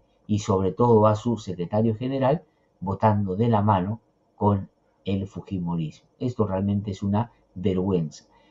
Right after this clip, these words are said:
No sería un problema si las razones que esgrimen desde Perú Libre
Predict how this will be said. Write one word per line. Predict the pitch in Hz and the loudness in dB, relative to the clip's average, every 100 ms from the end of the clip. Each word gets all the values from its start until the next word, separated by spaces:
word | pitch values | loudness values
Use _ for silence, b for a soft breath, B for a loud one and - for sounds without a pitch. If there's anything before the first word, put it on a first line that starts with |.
| b | b
No | 143 214 | 6 6
sería | 190 180 202 | 6 6 6
un | 180 175 | 6 4
problema | 170 165 147 127 180 - _ _ | 6 6 6 4 0 -4 _ _
si | - 110 | -2 2
las | 101 92 | 2 0
razones | 95 135 135 117 | 0 2 2 2
que | 104 90 | -2 0
esgrimen | 120 135 98 90 | 4 4 2 -2
desde | 87 87 | -2 -4
Perú | 90 98 | -2 2
Libre | 113 123 113 147 | 4 4 4 2